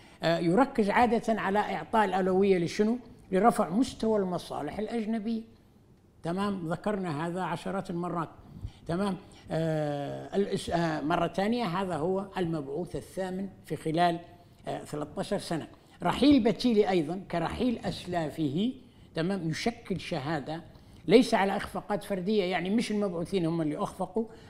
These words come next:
بل على عدم كفاية نظامية في تصميم بعثة الأمم المتحدة أصلًا،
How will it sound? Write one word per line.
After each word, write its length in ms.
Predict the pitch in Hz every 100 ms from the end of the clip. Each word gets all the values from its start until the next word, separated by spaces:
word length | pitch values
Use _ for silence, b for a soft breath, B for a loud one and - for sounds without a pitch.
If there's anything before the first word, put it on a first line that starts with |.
| -
بل 160 | 190
على 200 | 165 175
عدم 360 | 165 175 226 226
كفاية 640 | - 175 - 196 208 214
نظامية 500 | 196 165 165 170 208
في 140 | 202
تصميم 500 | 170 175 - 214 226
بعثة 240 | 170 170 180
الأمم 160 | 175
المتحدة 480 | 185 160 220 175 165 -
أصلًا، 280 | - -